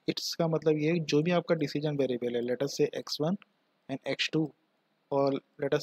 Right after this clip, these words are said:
say अगर ती-, तीन है तो एक्स थ्री, अगर जो भी decision variable है that should be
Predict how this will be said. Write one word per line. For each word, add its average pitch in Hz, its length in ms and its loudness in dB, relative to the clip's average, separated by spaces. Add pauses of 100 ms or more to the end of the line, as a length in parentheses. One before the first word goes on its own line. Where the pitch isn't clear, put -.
say 156 120 4 (100)
अगर 143 200 -2
ती-, 143 400 -2
तीन 151 180 -2
है 139 180 -6
तो - 320 -4
एक्स - 220 -8
थ्री, 175 200 -2 (380)
अगर 135 140 0
जो 143 180 2
भी 170 100 4
decision 165 420 0
variable 143 400 4
है 196 80 2
that 143 260 2
should 139 260 2
be 196 160 0